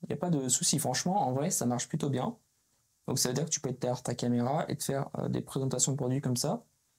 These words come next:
Ça va plutôt bien marcher. Si je passe ma main comme ça, il l'a plus. Voilà. Là, c'est ma main qui a été prise. Et là, il fait le focus, euh, sur je sais pas trop quoi.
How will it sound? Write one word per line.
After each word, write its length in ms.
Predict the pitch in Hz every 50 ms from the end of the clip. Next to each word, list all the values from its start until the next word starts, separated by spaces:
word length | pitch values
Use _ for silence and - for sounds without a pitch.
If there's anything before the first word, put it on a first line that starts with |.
| _ _ _ _ _ _ _
Ça 160 | - - 120
va 100 | 131 143
plutôt 240 | 147 - 123 - 143
bien 120 | 147 143
marcher. 340 | 139 127 - - - - - _
Si 140 | - - 151
je 100 | - -
passe 200 | - 165 170 -
ma 80 | 151
main 100 | 147 147
comme 140 | 143 139 127
ça, 280 | 120 139 135 - - - - _ _ _ _ _ _ _ _ _ _ _ _ _ _ _ _ _ _ _ _ _ _ _ _ _ _ _ _ _ _ _ _ - _ -
il 120 | 185 185
l'a 100 | 165 135
plus. 160 | - - - - - _ _ _ _ _ _ - _ _ - - _ _ _ _
Voilà. 160 | - - - - _ _ -
Là, 140 | - 156
c'est 160 | - - 151 139
ma 80 | 131
main 120 | 139 156 175
qui 100 | - 135
a 20 |
été 180 | 131 139 - -
prise. 380 | - - 135 - - - - _ _ - - - - - - _ _ -
Et 60 | 127
là, 180 | 143 160 - -
il 80 | 139 143
fait 100 | - 147
le 60 | 147
focus, 360 | - 143 143 - 202 196 - -
euh, 80 | 135 139
sur 340 | 135 - - - 143 143 139
je 120 | 139 160
sais 180 | 170 - 190 180
pas 140 | - 190 180
trop 160 | - - 147
quoi. 240 | 147 - - -